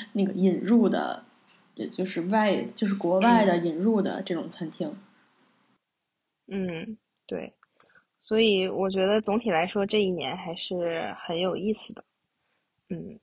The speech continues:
Speaker 2: 然后就是在起名字的这个过程中，也学到了很多东西。<laughs> 就是，嗯，就是让我深深地，深深地感觉到起名字本身是一门学问，对，而且是一门玄学。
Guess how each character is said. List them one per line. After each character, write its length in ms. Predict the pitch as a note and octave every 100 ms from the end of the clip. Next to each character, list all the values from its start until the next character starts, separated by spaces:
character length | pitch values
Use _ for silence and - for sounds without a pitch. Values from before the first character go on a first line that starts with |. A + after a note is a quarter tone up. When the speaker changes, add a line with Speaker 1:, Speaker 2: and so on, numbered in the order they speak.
| _ _
Speaker 2:
然 160 | E3+
后 240 | E3 F3+ F3
就 120 | F#3
是 80 | F#3+
在 220 | G3 F3+
起 200 | F3+ -
名 220 | D#3 A3
字 100 | -
的 120 | F#3+ F#3+
这 120 | F#3+
个 120 | F3+
过 180 | G3 G3
程 300 | - - G3+
中， 300 | F#3 - A3 _ _ _ _ _ _ _
也 140 | - F3
学 240 | - F3+
到 160 | F#3 G#3+
了 100 | F3+
很 160 | -
多 160 | E3 F3
东 260 | E3+ E3+ F#3
西。 220 | - F#3 - - - - - - - F#5
<laughs> 720 | E5 B4 _ - - - _
就 100 | A#3+
是， 360 | A#3+ A3 G3+ A#3 - - - - _ _ _ _ -
嗯， 1120 | G3+ F#3+ F#3+ F#3+ F#3 F#3 F#3 F#3 G#3+ A3 A3+
就 140 | B3+
是 160 | B3 B3+
让 280 | B3+ C#4 A#3
我 120 | F#3+
深 240 | - C4
深 120 | C#4+
地， 160 | C4 A#3 - _ _ _ _
深 240 | - - C4+
深 140 | D4
地 100 | C#4
感 220 | G#3+ E3
觉 120 | - D#3+
到 200 | F3 F#3
起 180 | -
名 220 | D#3+ C#3+ E3+
字 260 | F3 E3+
本 140 | E3 E3
身 160 | F3+
是 160 | F3 F3+
一 80 | E3
门 180 | D#3 D#3+
学 200 | - - -
问， 180 | D3+ - _ _
对， 260 | - - -
而 160 | - G#3
且 160 | A#3+ G#3+
是 120 | A3+
一 120 | G#3
门 180 | F3+ F3
玄 320 | - - E3+
学。 260 | F3+ -